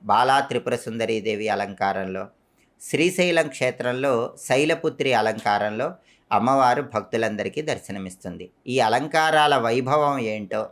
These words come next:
అలంకారాల అంతరార్థం ఏంటో, జపించాల్సిన మంత్రాలేంటో, సమర్పించాల్సిన నైవేద్యాలేంటో, అలాగే దేవీ నవరాత్రుల సందర్భంగా పాటించాల్సిన ముఖ్యమైన నియమాలేంటో ఈ వీడియోలో మనం తెలుసుకుందాం.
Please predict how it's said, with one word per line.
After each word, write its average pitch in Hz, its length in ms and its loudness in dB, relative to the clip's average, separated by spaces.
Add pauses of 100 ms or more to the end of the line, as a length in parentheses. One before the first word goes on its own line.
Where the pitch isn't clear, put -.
అలంకారాల 117 640 0
అంతరార్థం 123 720 0
ఏంటో, 98 320 -8 (200)
జపించాల్సిన 120 800 -2
మంత్రాలేంటో, 117 840 -2 (480)
సమర్పించాల్సిన 160 1000 0
నైవేద్యాలేంటో, 131 1040 0 (160)
అలాగే 127 360 2
దేవీ 147 420 2
నవరాత్రుల 123 580 0
సందర్భంగా 113 680 -4
పాటించాల్సిన 113 880 -2 (400)
ముఖ్యమైన 151 500 -2
నియమాలేంటో 117 760 -2 (120)
ఈ 120 80 0
వీడియోలో 104 380 -2
మనం 95 220 -8
తెలుసుకుందాం. 90 540 -10